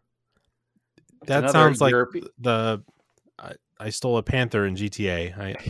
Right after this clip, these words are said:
Speaker 2: got a
Speaker 1: <laughs>
Speaker 2: bitter.
Speaker 1: No, it's another European, um, European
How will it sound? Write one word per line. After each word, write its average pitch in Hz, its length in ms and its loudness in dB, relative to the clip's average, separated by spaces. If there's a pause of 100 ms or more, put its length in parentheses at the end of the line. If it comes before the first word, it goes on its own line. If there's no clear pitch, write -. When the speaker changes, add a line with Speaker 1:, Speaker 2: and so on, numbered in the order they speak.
(120)
Speaker 2:
got 98 180 -6
a - 40 -4
Speaker 1:
<laughs> - 20 -4
Speaker 2:
bitter. 120 380 2 (680)
Speaker 1:
No, 104 420 -12 (500)
it's - 160 -10
another 127 460 4
European, 110 1000 -4 (300)
um, 85 520 -8 (800)
European 123 720 -4